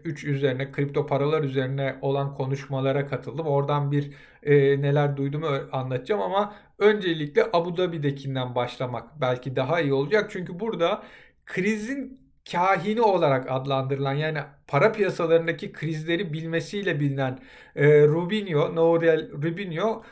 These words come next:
kripto para sistemiyle ilgili bir açıklama yaptı. Çok ilginç bir açıklamaydı. Dedi ki,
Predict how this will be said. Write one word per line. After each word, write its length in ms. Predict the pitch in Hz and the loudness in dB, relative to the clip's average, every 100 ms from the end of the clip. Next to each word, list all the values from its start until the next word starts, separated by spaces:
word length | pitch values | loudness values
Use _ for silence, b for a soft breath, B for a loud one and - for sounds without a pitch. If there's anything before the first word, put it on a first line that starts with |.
| B - | B -4
kripto 340 | 214 220 220 | -2 2 0
para 240 | 175 202 | 2 2
sistemiyle 600 | 202 175 - 180 185 185 | 2 -2 -4 -2 -2 -4
ilgili 360 | 180 185 190 - | -2 -4 -6 -6
bir 120 | - | -4
açıklama 500 | 147 - - 180 202 | -4 -6 -4 -2 0
yaptı. 280 | 185 151 269 | 0 -2 -6
Çok 220 | - 320 | -6 -6
ilginç 360 | 285 208 202 180 | -4 -4 -4 0
bir 40 | |
açıklamaydı. 640 | 165 - - 165 185 208 220 | 0 0 -2 -2 -2 -4 -2
Dedi 220 | 233 269 | -2 -2
ki, 240 | 190 123 | -4 -4